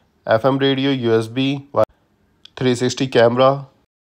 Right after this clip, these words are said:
यहाँ पे मिलेगा ग्लोव बॉक्स लाइट के साथ, पिलर्स पे स्पीकर्स हैं, शानदार डैशबोर्ड की फिनिश और ये है लेदर रैप्ड पावर स्टीयरिंग,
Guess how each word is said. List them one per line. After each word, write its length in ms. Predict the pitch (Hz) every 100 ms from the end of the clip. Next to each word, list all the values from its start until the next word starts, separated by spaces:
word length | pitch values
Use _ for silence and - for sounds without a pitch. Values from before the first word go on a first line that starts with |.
| _ _ _ _ _ _ _ _ -
यहाँ 140 | 120
पे 120 | 117 123
मिलेगा 300 | 120 120 117
ग्लोव 280 | 117 117 113
बॉक्स 280 | 135 143
लाइट 200 | 120 110
के 140 | - 143
साथ, 280 | 139 139 151 - - _ _ _ _ _ -
पिलर्स 280 | 120 120 117
पे 180 | 131 120
स्पीकर्स 560 | 117 113 107 147 151
हैं, 160 | 165 170 - _ _ _ _ _ _ _ _ _ _ _ _ _ _ _
शानदार 420 | - 120 107 117 120
डैशबोर्ड 460 | 131 113 127 131
की 100 | 131 135
फिनिश 420 | 143 131 143 - - _ _ _ _ _ _ _ _ _ -
और 160 | 127
ये 180 | 127 151
है 120 | 165
लेदर 360 | 139 123 131 143
रैप्ड 220 | 139 131
पावर 320 | 127 113 117 117
स्टीयरिंग, 440 | - 120 131 185